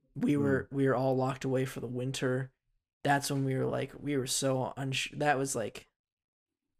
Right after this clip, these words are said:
Speaker 1: we were nine months into the pandemic, you know? We were just like, "When, when's this fucking gonna fucking end? What am I gonna do with my life?" You know? And that
Speaker 2: Is
Speaker 1: was
Speaker 2: it
Speaker 1: just, like,
Speaker 2: ever gonna end?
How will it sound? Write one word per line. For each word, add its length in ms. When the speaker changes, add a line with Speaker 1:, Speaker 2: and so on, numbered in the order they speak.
Speaker 1:
we 140
were 220
nine 320
months 320
into 180
the 280
pandemic, 600
you 140
know? 280
We 80
were 40
just 120
like, 200
"When, 380
when's 280
this 140
fucking 440
gonna 160
fucking 400
end? 240
What 140
am 120
I 80
gonna 240
do 180
with 200
my 160
life?" 400
You 120
know? 200
And 120
that 80
Speaker 2:
Is 60
Speaker 1:
was 60
Speaker 2:
it 60
Speaker 1:
just, 140
like, 100
Speaker 2:
ever 180
gonna 260
end? 280